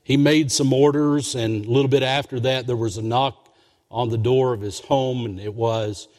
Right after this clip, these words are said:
a delivery person from the flower shop with a beautiful bouquet of fre-, fresh cut flowers, had a note tucked in it that said,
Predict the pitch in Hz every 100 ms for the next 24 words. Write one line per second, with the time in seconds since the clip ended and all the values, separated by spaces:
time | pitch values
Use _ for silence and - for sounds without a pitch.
0 | _ _ _ _ _ - 98 120 160 165
1 | 160 - 160 160 - 131 113 127 110 -
2 | 139 165 185 131 - 139 120 - 123 120
3 | 104 135 165 156 - 143 123 117 - 151
4 | 151 151 135 107 - 147 151 _ - -
5 | 147 147 - 160 147 - 139 131 131 143
6 | 139 131 - - - - _ _ 117 131
7 | 120 139 147 143 - 143 131 - 139 135
8 | 131 123 117 - - 131 131 123